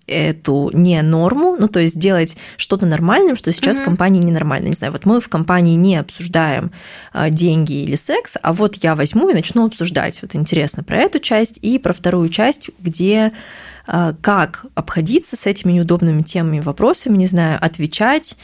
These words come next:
Speaker 1: какие-то лайфхаки, способы реагировать.
Speaker 2: А мне нужно выбрать?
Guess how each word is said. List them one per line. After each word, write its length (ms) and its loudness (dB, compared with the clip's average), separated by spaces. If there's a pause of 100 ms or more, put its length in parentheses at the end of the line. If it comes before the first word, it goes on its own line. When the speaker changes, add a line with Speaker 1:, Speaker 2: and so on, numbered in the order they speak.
(300)
Speaker 1:
какие-то 380 -4
лайфхаки, 720 0
способы 520 -4
реагировать. 720 -6
Speaker 2:
А 80 2
мне 120 4
нужно 260 0
выбрать? 420 -2